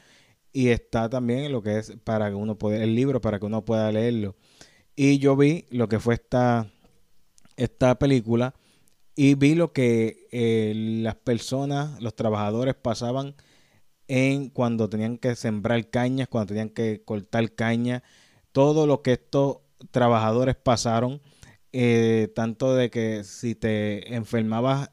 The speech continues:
ahí mismo en el trabajo, eh, el capataz decía que no estaba para, para dramas ninguno, que le dieran una taza de café y que volviera al trabajo. Es una,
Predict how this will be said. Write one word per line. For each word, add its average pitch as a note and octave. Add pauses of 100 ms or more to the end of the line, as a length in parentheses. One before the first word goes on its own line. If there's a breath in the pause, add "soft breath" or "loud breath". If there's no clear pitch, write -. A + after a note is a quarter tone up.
ahí A#2
mismo C3
en B2+
el B2
trabajo, A#2+ (600 soft breath)
eh, A2 (160)
el A#2
capataz A2+
decía B2
que A2
no A2+
estaba A#2+
para, A#2+ (460 soft breath)
para G#2 (760)
dramas C3+
ninguno, C3
que B2+
le A2
dieran A2+
una A2+
taza A2
de G#2+
café A#2+
y A#2+
que A#2
volviera A2 (340 loud breath)
al A#2+
trabajo. B2+ (600 soft breath)
Es C3
una, C#3+